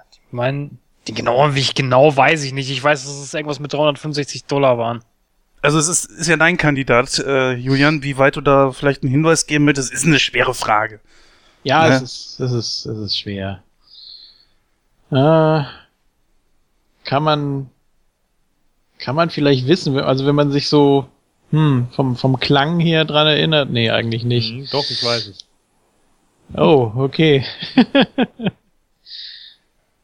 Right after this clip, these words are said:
Speaker 3: Da bin
Speaker 4: Glaubst,
Speaker 3: ich jetzt
Speaker 4: ich glaub, glaub's zumindest.
Speaker 3: Da bin ich mal gespannt, ob das, äh, Gordon weiß. Also, ähm, nee, es ist, es ist ein bisschen weit weg, aber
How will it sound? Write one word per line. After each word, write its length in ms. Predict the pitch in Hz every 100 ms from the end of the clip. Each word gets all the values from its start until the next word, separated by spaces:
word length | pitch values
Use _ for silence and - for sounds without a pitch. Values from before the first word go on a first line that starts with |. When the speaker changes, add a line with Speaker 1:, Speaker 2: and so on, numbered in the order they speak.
| _ _ _ _ -
Speaker 3:
Da 160 | 135 151
bin 100 | 233
Speaker 4:
Glaubst, 160 | 247
Speaker 3:
ich 40 | 269
jetzt 180 | 269 -
Speaker 4:
ich 100 | -
glaub, 320 | 120 120 -
glaub's 300 | 117 117 -
zumindest. 480 | 92 87 90 - _ _ _ _ _ _ _ _ _ _
Speaker 3:
Da 140 | 151 123
bin 140 | 160
ich 120 | 190
mal 140 | 196 175
gespannt, 500 | 160 - 185 127 110
ob 180 | -
das, 380 | - 113 - -
äh, 560 | 123 113 110 110 110 110
Gordon 540 | - 113 110 113 110
weiß. 440 | 107 104 104 107 147
Also, 280 | 135 139 143 151
ähm, 1300 | 147 135 131 135 135 135 131 131 127 127 127 127 127 - _ _ _ _ _ _ _ _ _ _ _ _ _ - _ _
nee, 360 | 117 113 113 117
es 180 | 123 131
ist, 260 | 185 - -
es 220 | 160 196
ist 100 | 185
ein 140 | 180
bisschen 360 | 180 196 190 160
weit 280 | 147 143 135
weg, 400 | 156 - - -
aber 640 | 135 131 131 131 127 123